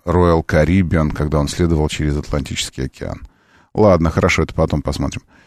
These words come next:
М, э, что-то ещё. Сейчас, секундочку, я ключевые хочу посмотреть какие-то вещи. Э, Великобритания, солдаты,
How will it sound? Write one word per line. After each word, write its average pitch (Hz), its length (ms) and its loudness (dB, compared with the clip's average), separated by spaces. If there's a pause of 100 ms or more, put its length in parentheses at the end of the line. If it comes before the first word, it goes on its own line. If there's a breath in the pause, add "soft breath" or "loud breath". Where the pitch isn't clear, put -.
(320 soft breath)
М, 92 300 4
э, 90 1000 2
что-то - 300 -4
ещё. 92 340 4
Сейчас, 117 240 4
секундочку, 127 400 4
я 151 100 6
ключевые 139 640 4
хочу 92 320 0
посмотреть 98 440 2
какие-то 85 320 -2
вещи. 78 380 -2 (640)
Э, - 320 -2
Великобритания, 107 840 0
солдаты, 87 840 2